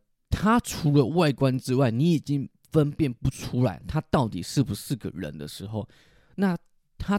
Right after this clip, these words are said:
到底是不是一个人这件事情，是不是真的还这么重要？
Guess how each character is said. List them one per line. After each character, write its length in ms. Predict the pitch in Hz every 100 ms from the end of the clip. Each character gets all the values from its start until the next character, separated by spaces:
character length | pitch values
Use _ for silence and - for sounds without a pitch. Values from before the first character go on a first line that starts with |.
| -
到 160 | 214 143
底 180 | 98
是 240 | 95 - 185
不 180 | - 113
是 240 | - 143
一 120 | 135
个 200 | 120 127
人 440 | 107 101 107 104 104
这 140 | 143
件 200 | 135 139
事 180 | 131 139
情， 260 | 104 82 - - _ _ _
是 280 | - - -
不 140 | 180 131
是 160 | -
真 240 | 135 143 127
的 80 |
还 160 | 113 95
这 160 | 101 117
么 160 | 98
重 240 | 98 117 95
要？ 200 | 62 71